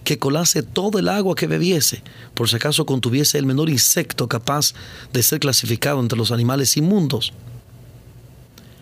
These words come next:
Jesús, contrastando estas exigencias triviales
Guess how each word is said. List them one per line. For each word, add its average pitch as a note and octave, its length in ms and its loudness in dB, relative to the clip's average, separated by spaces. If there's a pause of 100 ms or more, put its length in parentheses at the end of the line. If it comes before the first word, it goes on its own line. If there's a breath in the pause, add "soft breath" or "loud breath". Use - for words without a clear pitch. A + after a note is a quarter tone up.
(220 loud breath)
Jesús, - 640 -2
contrastando C3+ 580 0
estas C3 300 0
exigencias B2+ 580 0
triviales B2 680 0